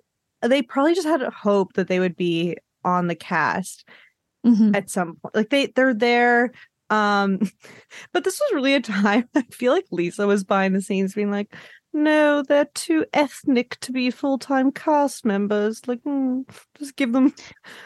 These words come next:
Speaker 1: one or
Speaker 2: Totally.
Speaker 1: two lines." Like, really, that's the impression I
Speaker 2: Yeah.
Speaker 1: get.
Speaker 2: No, I know, because they filmed with Faith and cut her out. They filmed with Jesse Montana and cut him out. They filmed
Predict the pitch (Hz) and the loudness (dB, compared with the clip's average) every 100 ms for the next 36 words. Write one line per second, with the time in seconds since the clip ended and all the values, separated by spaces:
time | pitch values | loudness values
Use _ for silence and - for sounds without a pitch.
0 | - _ - 302 302 302 214 202 311 269 | -20 _ -2 2 2 4 4 6 8 6
1 | 247 233 247 - 302 - - 240 226 - | 6 2 0 -4 -12 -12 -2 0 0 -4
2 | 208 240 208 175 190 202 - 233 214 202 | 0 2 2 0 0 0 0 0 0 4
3 | 262 466 330 165 - _ - 320 311 254 | 4 6 2 -2 -10 _ 0 4 6 6
4 | 320 262 247 277 233 208 208 208 - 240 | 6 4 2 2 0 0 -2 -2 0 2
5 | 285 302 302 - 180 247 - - 220 - | 2 0 -4 -4 -2 -2 -4 -2 -2 0
6 | 208 196 202 160 151 202 - 202 - 214 | -2 -2 -4 -2 0 0 0 -2 0 2
7 | 240 247 - 202 220 - 180 202 190 196 | 2 2 0 -2 -2 -4 -2 -2 -2 -2
8 | 185 175 180 - - - 208 175 156 185 | -2 -2 -2 -2 -4 -2 -2 0 2 0
9 | 185 - 196 202 - 202 202 208 208 | -2 -2 0 0 0 0 2 2 0